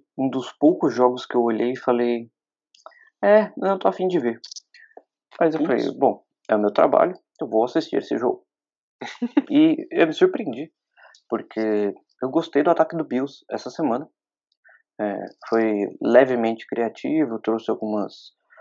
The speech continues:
Speaker 1: é, coisas um pouco mais modernas pra, pro, pro time, coisas que a N F L tá acostumada a fazer nesses últimos anos.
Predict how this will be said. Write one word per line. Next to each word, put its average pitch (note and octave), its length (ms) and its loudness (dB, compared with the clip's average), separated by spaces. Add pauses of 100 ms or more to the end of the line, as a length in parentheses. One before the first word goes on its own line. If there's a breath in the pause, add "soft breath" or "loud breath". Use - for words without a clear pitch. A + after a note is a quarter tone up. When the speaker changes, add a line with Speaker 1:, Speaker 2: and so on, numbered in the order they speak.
(460 soft breath)
Speaker 1:
é, G2+ 180 2
coisas G#2+ 360 2
um G2+ 180 -8
pouco A2 220 -6
mais G#2+ 160 0
modernas A2 480 2
pra, - 400 -4 (640)
pro, - 320 -12 (160)
pro G#2+ 160 -4
time, D3+ 540 0
coisas G2+ 300 2
que - 100 -6
a G2 280 -4
N G#2 140 2
F G#2 120 0
L G#2 80 4
tá G#2 80 0
acostumada G2+ 420 -2
a - 40 -20
fazer G#2+ 240 0
nesses G#2 160 -6
últimos A2 400 -4
anos. D#3+ 400 -2